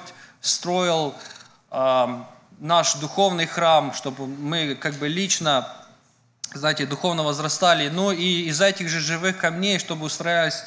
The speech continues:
устроялась Его церковь. А, мое желание прочитать несколько мест Писания, а, поделиться одной мыслью. И первое, это записано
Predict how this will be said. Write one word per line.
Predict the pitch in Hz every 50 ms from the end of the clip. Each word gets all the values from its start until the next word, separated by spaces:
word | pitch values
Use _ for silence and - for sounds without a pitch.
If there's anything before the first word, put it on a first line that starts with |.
| -
устроялась | 156 - - - 165 165 170 160 160 156 143 - 151
Его | 143 147 151
церковь. | 151 - 170 156 139 131 - 117 107 - - - - - - - - - - - - - - - - - -
А, | - 151 143 143 135 135 131 - - - - - - -
мое | 175 190 190
желание | 165 185 185 180 180 175 170 156
прочитать | - 160 - - - 160 151 156
несколько | 165 156 - - 151
мест | 156 165 156 147 -
Писания, | - 160 - - 196 185 170 170 156 151 143 135 - - - - - - _ _ _ _ _ _ - -
а, | - 131 135 131 131
поделиться | 131 - 147 139 151 156 151 139 - - 147
одной | 151 147 147
мыслью. | 147 160 160 147 - - 156 143 143 135 - - - - - _ _ _ _ _ _ _ - - -
И | - 147 151 151
первое, | 147 170 175 175 170 165 160 156
это | 151 - 160
записано | 143 151 151 147 - 170 160 - 165 156 151 147 147 147 143 135 135 - -